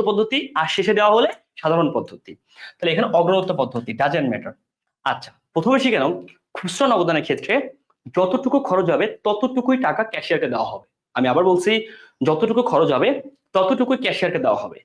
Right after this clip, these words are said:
আসো, এখানে অগ্রদত্ত অর্থের পরিমাণ পনেরোশো টাকা। জানুয়ারি মাসে খুচরা খরচের পরে এত টাকা, তাহলে খুচরা খরচ, পুরো মাসের খরচ এত টাকা, এটা very important। ফেব্রুয়ারি মাসে পেটি ক্যাশিয়ার প্রধান ক্যাশিয়ার থেকে কত টাকা পাবে?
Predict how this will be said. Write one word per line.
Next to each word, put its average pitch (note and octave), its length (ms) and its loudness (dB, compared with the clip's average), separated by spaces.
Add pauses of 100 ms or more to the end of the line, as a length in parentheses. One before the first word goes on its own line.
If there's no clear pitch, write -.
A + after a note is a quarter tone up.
(140)
আসো, D3 160 -6 (1300)
এখানে B3 240 2 (120)
অগ্রদত্ত C4 420 4
অর্থের A3+ 300 0
পরিমাণ G#3+ 220 4 (100)
পনেরোশো A3+ 420 0
টাকা। E3 180 -2 (680)
জানুয়ারি G#3 460 2
মাসে B3+ 160 0 (120)
খুচরা G#3 340 0
খরচের F#3+ 320 0
পরে A3+ 120 2 (160)
এত F#3 80 -4 (100)
টাকা, - 240 -8
তাহলে C#3+ 220 -4
খুচরা E3+ 300 -2
খরচ, A#2+ 160 0 (120)
পুরো F3+ 160 2 (100)
মাসের A3 260 0 (440)
খরচ D#3+ 260 0
এত - 140 -10
টাকা, G#2 180 -12
এটা D#3+ 100 -2 (120)
very E3+ 220 0
important। A2 360 -4 (560)
ফেব্রুয়ারি B3 400 0
মাসে F3 200 0 (100)
পেটি G3+ 280 -2
ক্যাশিয়ার G3+ 380 0
প্রধান E3+ 300 0
ক্যাশিয়ার G#3 280 -4
থেকে B3 160 -2
কত F#3 100 0 (100)
টাকা D#3 200 0
পাবে? G2 160 -4